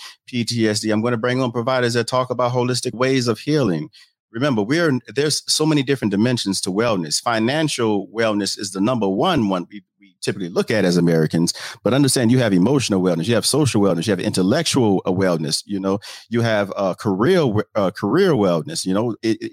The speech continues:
it, where you're working at, does it affirm your reality? Does it affirm who you are as a person?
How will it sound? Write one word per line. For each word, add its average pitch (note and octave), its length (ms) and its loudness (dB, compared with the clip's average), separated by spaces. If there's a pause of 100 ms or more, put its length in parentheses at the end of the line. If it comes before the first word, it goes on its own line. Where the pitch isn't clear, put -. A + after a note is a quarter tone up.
(140)
it, G2 120 -2
where D3 140 0
you're D#3+ 160 2
working C#3 260 -2
at, E2+ 120 -2
does C3 160 -2
it B2+ 60 0
affirm D#3 560 0
your B2+ 200 2
reality? A2 500 0
Does A2+ 140 -4
it A2 80 -4
affirm C3+ 380 -4
who B2 140 -8
you A#2+ 220 -4
are A2+ 80 2
as G2 80 -2
a F2+ 80 -6
person? A2+ 480 -4